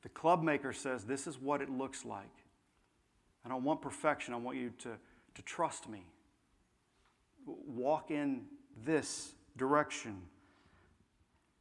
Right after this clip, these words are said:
There's a song that's out right now called Jireh. Have you heard that song, Chrissy? You know that song? Um, a beautiful reflection of the, the name of God,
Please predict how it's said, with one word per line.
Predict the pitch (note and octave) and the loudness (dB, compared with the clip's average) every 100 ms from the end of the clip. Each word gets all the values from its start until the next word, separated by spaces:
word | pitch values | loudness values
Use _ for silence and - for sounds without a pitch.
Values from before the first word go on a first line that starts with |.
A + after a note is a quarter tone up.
| _ _ _ _ _ _ _ _ _ _ - | _ _ _ _ _ _ _ _ _ _ -6
There's | C3 | -2
a | B2+ | 0
song | - D#3 D#3+ D3 | 8 12 12 10
that's | C#3 | 6
out | C3+ C3 C3 | 8 8 8
right | B2 B2+ | 6 4
now | A#2+ A#2 | 0 0
called | - A#2+ G#2 | 2 0 2
Jireh. | A#2+ B2 A#2 G#2+ | 4 6 4 -2
Have | G#2+ | -4
you | A2+ | -4
heard | A#2+ A#2 | -4 -4
that | A2+ | -8
song, | - A#2 A2+ G#2+ - | -8 -6 -8 -12 -12
Chrissy? | A#2 A#2 | -12 -10
You | A2 | -12
know | A2+ | -12
that | G#2+ | -14
song? | A2 - - - - C3 | -18 -20 -20 -20 -6 0
Um, | B2+ A#2+ A#2+ A#2 A2+ B2+ - C#3+ | 2 2 0 -2 -4 -6 -4 -4
a | |
beautiful | A2+ C#3 E3+ F3+ D#3+ | 4 8 8 8 6
reflection | C#3+ - C#3 C#3+ C#3+ C3+ | 6 6 6 6 6 0
of | C3 G#2+ | 0 0
the, | B2 A#2 B2 | -2 -2 -4
the | |
name | A#2+ B2 C3+ C#3+ | 0 2 4 4
of | B2+ G2+ | 2 0
God, | B2 A#2+ A2+ | 2 4 4